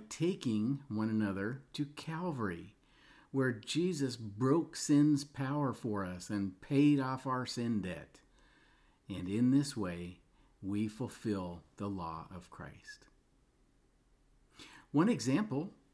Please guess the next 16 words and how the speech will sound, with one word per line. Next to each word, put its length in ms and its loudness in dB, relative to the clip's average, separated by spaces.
the 100 -2
woman 360 6
caught 360 -4
in 160 6
adultery 680 0
was 360 -4
burdened 680 2
with 180 -4
sin 420 2
and 200 0
guilt, 480 -4
under 460 -2
condemnation 880 2
and 320 -2
awaiting 580 0
execution. 720 -4